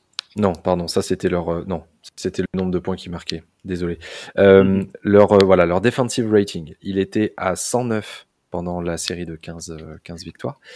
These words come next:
Speaker 1: Il est passé à cent onze virgule cinq. Euh, quand on regarde les matchs des, euh, des Rockets,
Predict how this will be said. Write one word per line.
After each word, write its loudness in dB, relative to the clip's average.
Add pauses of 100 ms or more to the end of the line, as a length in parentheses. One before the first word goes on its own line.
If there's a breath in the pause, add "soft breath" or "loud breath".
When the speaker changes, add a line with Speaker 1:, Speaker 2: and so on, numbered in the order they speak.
(480 loud breath)
Speaker 1:
Il -4
est 0
passé -2
à 0
cent -6
onze -8
virgule -6
cinq. -14 (540 loud breath)
Euh, 2 (1400)
quand 0
on 4
regarde 4
les 2
matchs -2
des, 0
euh, -6
des -6
Rockets, -10